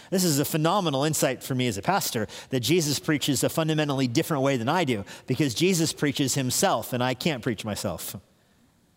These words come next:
You know, if a pastor says, "Hey, everybody follow me," that's not a church, that's a cult. That's the word we have for that. <laughs>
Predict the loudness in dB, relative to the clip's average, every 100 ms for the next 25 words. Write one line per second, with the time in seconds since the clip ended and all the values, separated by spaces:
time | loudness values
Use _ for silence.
0 | _ _ _ _ _ _ _ _ _ _
1 | _ -4 0 0 0 0 -2 -2 0 2
2 | 2 2 0 0 0 0 2 2 0 0
3 | 0 -4 -4 -4 -4 -6 -4 -4 -4 -8
4 | -8 -4 -2 -2 -4 -12 -10 -6 -4 -2
5 | -2 -4 -4 -4 -2 -4 -6 -14